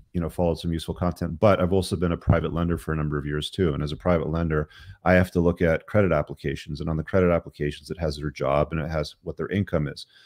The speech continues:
And I've seen in the vast majority of cases when people are applying for,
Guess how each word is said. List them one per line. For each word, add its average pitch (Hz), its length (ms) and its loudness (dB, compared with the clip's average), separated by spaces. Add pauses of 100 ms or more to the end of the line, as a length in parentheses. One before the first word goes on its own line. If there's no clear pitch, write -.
(200)
And 87 100 6
I've 90 100 6
seen 95 640 6
in 92 80 2
the 90 80 4
vast 90 540 4
majority 82 400 2
of 78 100 -6
cases 90 480 -2
when 78 220 -4
people 87 280 -6
are 78 80 2
applying 80 400 -2
for, 78 460 0